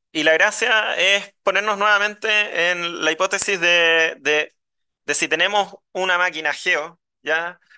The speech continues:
Eh, ¿quién gana? Ya entre el, el posible experto o el Terminator acá, ¿cuál es el que,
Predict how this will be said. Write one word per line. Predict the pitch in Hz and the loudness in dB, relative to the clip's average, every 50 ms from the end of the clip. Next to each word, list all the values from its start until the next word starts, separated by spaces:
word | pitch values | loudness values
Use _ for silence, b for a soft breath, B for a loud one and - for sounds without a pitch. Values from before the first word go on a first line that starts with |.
| B B B B | B B B B
Eh, | - 139 143 147 135 | -2 -2 0 0 0
¿quién | 156 160 156 | -2 -4 -2
gana? | 143 131 139 - _ _ _ _ _ _ _ _ _ _ _ _ _ _ _ _ _ _ _ _ _ _ _ _ _ _ _ | -2 -4 -4 -6 _ _ _ _ _ _ _ _ _ _ _ _ _ _ _ _ _ _ _ _ _ _ _ _ _ _ _
Ya | 135 135 143 143 147 147 147 147 - | -2 0 0 2 2 2 0 -2 -4
entre | 135 135 135 147 131 131 139 135 135 135 | -6 -6 -4 -2 -2 0 0 0 0 -2
el, | 135 139 135 135 135 - - | -2 -2 -4 -8 -10 -12 -10
el | 160 135 127 _ | -12 -12 -12 _
posible | - 143 - - 165 165 165 160 160 156 151 151 151 147 147 139 143 147 139 | -10 -6 -4 -2 -2 -2 -2 0 0 0 0 0 0 0 0 0 -2 -2 -2
experto | 131 - _ - 175 185 180 175 - - 196 | -6 -8 _ -2 -2 -2 -2 -4 -6 -2 0
o | 196 196 196 196 - - - 147 160 170 170 170 165 - - | 0 2 2 0 0 -2 -2 0 0 2 0 0 0 -2 0
el | 135 143 143 143 139 143 143 139 _ _ _ _ _ _ _ _ - | 0 0 0 0 -2 -6 -8 -10 _ _ _ _ _ _ _ _ -6
Terminator | 139 135 143 143 147 147 143 139 - - 143 131 123 | -6 -4 -4 -2 -2 -2 -2 -4 -6 -6 -6 -2 -2
acá, | 127 123 123 120 127 127 | -2 0 0 -2 -2 -2
¿cuál | 120 160 156 151 | -2 -2 -2 -2
es | 156 | -4
el | 170 160 - | -6 -12 -6
que, | - 156 151 147 - | -4 -4 -4 -4 -6